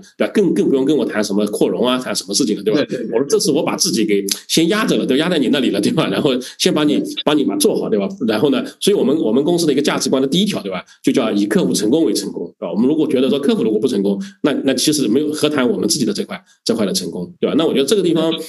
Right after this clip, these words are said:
Speaker 1: 呃，当然我们，我们其实有一些比较不错的一些实践和方法论，对吧？这个是，是确实也在做。那重-，重要的是说，确实得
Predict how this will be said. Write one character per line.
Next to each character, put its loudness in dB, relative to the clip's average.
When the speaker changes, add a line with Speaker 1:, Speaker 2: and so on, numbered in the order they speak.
Speaker 1:
呃， 2
当 2
然 2
我 2
们， 2
我 2
们 2
其 0
实 2
有 2
一 0
些 0
比 2
较 2
不 -2
错 2
的 0
一 -2
些 0
实 0
践 4
和 0
方 2
法 -4
论， 2
对 -2
吧？ -6
这 -2
个 -2
是， -2
是 -4
确 0
实 -2
也 -4
在 -10
做。 -4
那 0
重-， 0
重 4
要 0
的 0
是 0
说， 0
确 0
实 -4
得 -2